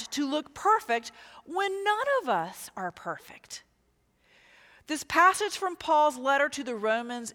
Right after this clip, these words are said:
is a powerful word for us today. For us Protestants, this is the theological heartbeat of what we believe Jesus Christ has accomplished for us.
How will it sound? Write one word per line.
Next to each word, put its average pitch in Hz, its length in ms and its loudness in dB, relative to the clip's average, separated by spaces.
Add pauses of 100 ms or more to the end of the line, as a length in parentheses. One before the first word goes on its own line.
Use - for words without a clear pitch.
is 214 440 0
a 226 100 -12 (100)
powerful 277 1200 -4
word 202 560 0
for - 320 -10
us - 280 -10
today. 180 520 -12 (1700)
For 302 160 4
us 359 160 6
Protestants, 349 840 2 (120)
this 370 200 -4
is 539 140 -2
the 262 120 -2
theological 262 1040 -2
heartbeat - 800 -4 (680)
of 233 120 2
what 240 360 2
we 339 240 2
believe 277 500 -4
Jesus 226 460 -6
Christ 226 560 2
has 208 240 2
accomplished 226 880 -4
for 185 320 -4
us. - 600 -6